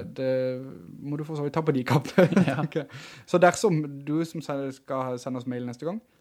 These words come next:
Speaker 2: eh, dere i flertall, sk-, vil du være anonym, så skal vi f-, sånn på ordentlig respektere
Speaker 1: Send det
Speaker 2: det.
Speaker 1: fra sånn jukse-e-post.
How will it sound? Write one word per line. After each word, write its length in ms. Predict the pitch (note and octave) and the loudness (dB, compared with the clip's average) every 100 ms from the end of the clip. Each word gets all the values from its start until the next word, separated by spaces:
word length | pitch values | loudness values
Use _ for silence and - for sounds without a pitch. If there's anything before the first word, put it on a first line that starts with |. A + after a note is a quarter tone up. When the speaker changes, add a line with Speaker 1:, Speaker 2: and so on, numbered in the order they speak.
| _ - | _ -20
Speaker 2:
eh, 80 | A#2 | -18
dere 600 | B2+ B2 A#2+ A#2+ A#2 D#3+ - | -14 -12 -8 -8 -8 -12 -14
i 60 | |
flertall, 300 | B2 A#2 E3 G3+ _ _ _ _ _ _ _ _ - | -12 -10 -10 -14 _ _ _ _ _ _ _ _ -16
sk-, 180 | - - | -16 -10
vil 220 | C3+ C#3 D3+ | -4 -2 -2
du 60 | D#3 | -2
være 180 | B2 B2 | -2 -2
anonym, 240 | A#2+ D#3 | -2 -4
så 120 | G3 - | -6 -10
skal 160 | - | -6
vi 140 | A#2+ A#2 A#2 | -4 -4 -8
f-, 240 | - _ - - C#3 - G2 B2 | -12 _ -20 -20 -20 -18 -16 -12
sånn 160 | A#2 | -10
på 80 | A#2+ | -6
ordentlig 220 | B2+ F3 E3 | -6 -6 -8
respektere 280 | - A#2+ | -6 -4
Speaker 1:
Send 80 | A#2 | -2
det 80 | D#3+ | 0
Speaker 2:
det. 20 | |
Speaker 1:
fra 100 | D3 | 0
sånn 160 | C3+ B2+ | 0 0
jukse-e-post. 640 | A#2+ - F#2 F#2 C#3 - | 0 -2 -4 -4 -6 -8